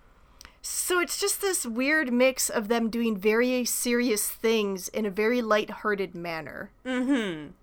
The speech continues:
Speaker 2: It, it is extremely tonally weird.
Speaker 1: Yeah. And it,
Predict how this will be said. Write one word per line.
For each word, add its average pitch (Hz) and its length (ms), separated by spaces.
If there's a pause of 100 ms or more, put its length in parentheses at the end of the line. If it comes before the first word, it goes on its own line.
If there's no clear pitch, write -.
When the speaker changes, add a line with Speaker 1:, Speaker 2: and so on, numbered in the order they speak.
(840)
Speaker 2:
It, 214 220
it 214 220
is 220 180
extremely 214 1160
tonally 165 640
weird. 139 500 (600)
Speaker 1:
Yeah. 202 480 (1900)
And 285 180
it, 294 160